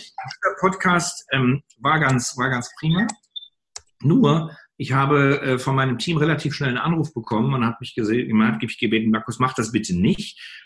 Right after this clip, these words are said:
weil es gibt etwas anderes, was zu der gleichen Zeit stattfindet und wir klauen uns ja gegenseitig die Leute.“ Und dann habe ich gesagt, „Okay, verstehe ich.“ Ich habe meinen Podcast sozusagen weitergemacht, habe den aber geparkt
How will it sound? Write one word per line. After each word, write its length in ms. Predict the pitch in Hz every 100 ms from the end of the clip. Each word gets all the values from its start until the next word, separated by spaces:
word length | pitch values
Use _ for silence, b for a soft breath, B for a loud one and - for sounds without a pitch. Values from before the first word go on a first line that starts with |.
| -
weil 260 | 110 165
es 140 | 143 -
gibt 180 | 165 165
etwas 340 | 131 117 120
anderes, 560 | 160 185 120 131 135 - -
was 220 | 117 -
zu 80 | 131
der 100 | 127
gleichen 320 | 131 139 117
Zeit 200 | 120 135
stattfindet 540 | - 87 - 98 113
und 120 | 117 110
wir 100 | 110
klauen 340 | - 147 165
uns 140 | 120 120
ja 80 |
gegenseitig 480 | 107 131 117 107 104
die 80 | 98
Leute.“ 280 | 90 92 - _ B B B B
Und 100 | 107
dann 60 |
habe 100 | 110
ich 80 | 110
gesagt, 140 | 113 107
„Okay, 340 | 110 151 - - _
verstehe 580 | 110 107 - 131 180 240
ich.“ 200 | - - B B
Ich 140 | 110 127
habe 120 | 135
meinen 220 | 117 117
Podcast 380 | 151 147 127 110
sozusagen 320 | 113 104 101
weitergemacht, 580 | 98 123 151 160 151 -
habe 100 | 147
den 160 | 123 101
aber 120 | 95
geparkt 600 | 80 - 98 110 220 -